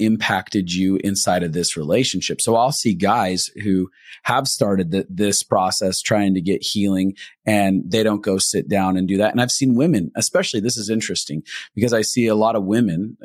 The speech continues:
especially 'cause we said a lot of women start the journey where men don't do it. Women start this journey, they're getting healing, and they, they still have this idea in the back of their head that their, their husband's their problem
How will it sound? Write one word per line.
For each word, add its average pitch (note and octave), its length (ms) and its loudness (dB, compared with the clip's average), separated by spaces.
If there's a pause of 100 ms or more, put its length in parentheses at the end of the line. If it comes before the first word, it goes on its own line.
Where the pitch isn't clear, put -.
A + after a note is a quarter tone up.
(140)
especially G2 380 -2
'cause F#2+ 100 -8
we F#2+ 100 0
said F#2 220 0
a - 140 -2
lot G2+ 100 2
of F#2+ 80 0
women F#2+ 220 2
start G2 320 -2
the F#2+ 80 -6
journey F2+ 280 0
where E2 140 -4
men F#2+ 340 2
don't E2+ 280 -4
do E2 160 -8
it. D#2 180 -8 (360)
Women B2+ 360 2
start D3+ 340 0
this D3+ 160 -2
journey, A#2 320 0
they're G2 140 2
getting C3+ 280 0
healing, A2 540 0 (360)
and A2+ 140 2
they, A2+ 200 0 (160)
they A2+ 120 0
still G3 340 0
have C#3+ 260 0
this A2+ 200 -2
idea G2+ 360 0
in F#2+ 60 2
the F#2+ 60 0
back F#2 240 0
of F#2+ 60 -6
their F2+ 100 -2
head F#2 220 -2
that F2 100 -8
their, F2 280 -2
their F#2 160 -2
husband's F2+ 420 -2
their E2+ 100 -2
problem C#2+ 520 -4